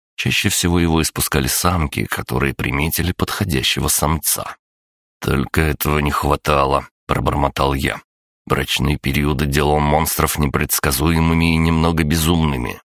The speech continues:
Я просканировал территорию. В том возрасте это у меня получалось не особо эффективно, но иногда было достаточно и этого. Собственно, как и в этот день.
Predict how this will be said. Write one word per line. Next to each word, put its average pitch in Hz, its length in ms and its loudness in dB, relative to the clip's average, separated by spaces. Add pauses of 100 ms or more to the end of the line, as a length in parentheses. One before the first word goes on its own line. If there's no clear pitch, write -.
(400)
Я 71 180 -2
просканировал 76 720 0
территорию. 62 840 -4 (260)
В - 60 -14
том 73 200 0
возрасте 71 520 0
это 73 160 -2
у - 20 0
меня 73 240 0
получалось 73 540 0
не 73 80 0
особо 82 420 -2
эффективно, - 720 -6 (220)
но 131 100 0
иногда 85 340 2
было 67 200 2
достаточно 67 600 -2
и 71 160 0
этого. 64 440 -4 (400)
Собственно, 95 640 0
как - 200 -2
и 110 40 0
в 80 100 0
этот 78 340 0
день. 62 360 -4